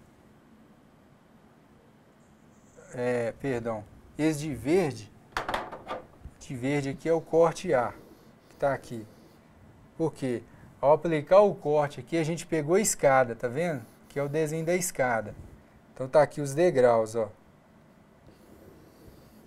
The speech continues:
Ok? Aí de azul aqui,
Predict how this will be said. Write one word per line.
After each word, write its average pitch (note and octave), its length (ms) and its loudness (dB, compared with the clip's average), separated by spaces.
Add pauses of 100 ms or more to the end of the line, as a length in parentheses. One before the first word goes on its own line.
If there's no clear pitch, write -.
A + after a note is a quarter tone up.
(560)
Ok? F#3 340 0 (540)
Aí C3+ 300 2
de D#3 100 2
azul D3+ 480 4
aqui, D#3+ 380 -2